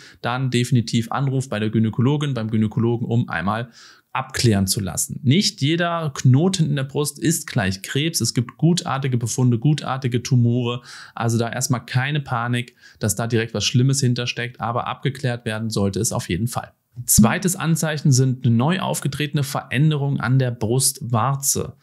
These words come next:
Hier geht es wirklich um neue Veränderungen. Solltest du schon immer Schlupfwarzen zum Beispiel haben, sind diese Einziehungen der Brustwarzen natürlich nicht unbedingt schlimm. Aber, und da sind wir schon beim Thema, wenn du zum Beispiel seit Pubertät Schlupfwarzen hast, also eingezogene Brustwarzen hast, ist das natürlich jetzt erstmal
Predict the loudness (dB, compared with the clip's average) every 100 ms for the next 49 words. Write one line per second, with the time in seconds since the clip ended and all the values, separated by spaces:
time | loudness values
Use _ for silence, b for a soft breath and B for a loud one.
0 | b 2 2 0 0 0 0 4 4 4
1 | 2 0 -2 -2 0 2 2 0 -2 0
2 | -2 0 0 -2 0 2 2 0 -2 0
3 | 0 -2 -4 -2 0 0 2 0 -2 -2
4 | -2 0 0 0 0 B B 2 2 4
5 | 2 2 0 0 4 4 4 2 0 -2
6 | 0 -2 -2 2 2 4 0 0 0 2
7 | 4 2 0 0 2 2 0 0 0 0
8 | -2 B B B B -4 -2 0 2 2
9 | 4 2 2 0 2 0 0 0 0 -4
10 | 0 2 4 4 2 0 -4 0 0 0
11 | -4 -6 0 2 2 0 -2 -2 -2 -2
12 | 2 0 0 -4 -2 2 2 2 -2 -4
13 | -2 -2 -2 0 2 4 4 2 -2 -2
14 | -4 0 0 0 -2 -2 0 0 0 2
15 | 0 0 -2 -4 0 -2